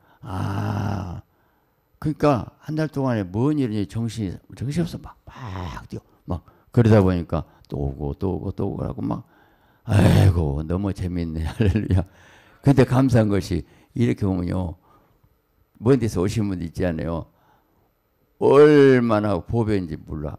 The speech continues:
아이고, 벌써 기도가 달라. 벌써 멀리서 경상도에서 오고 서-, 부산에서 오고 서울서 왔는데 믿음 좋죠.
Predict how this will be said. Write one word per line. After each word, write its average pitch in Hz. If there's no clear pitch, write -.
아이고, -
벌써 120
기도가 98
달라. 71
벌써 101
멀리서 90
경상도에서 92
오고 78
서-, -
부산에서 95
오고 -
서울서 110
왔는데 78
믿음 165
좋죠. 113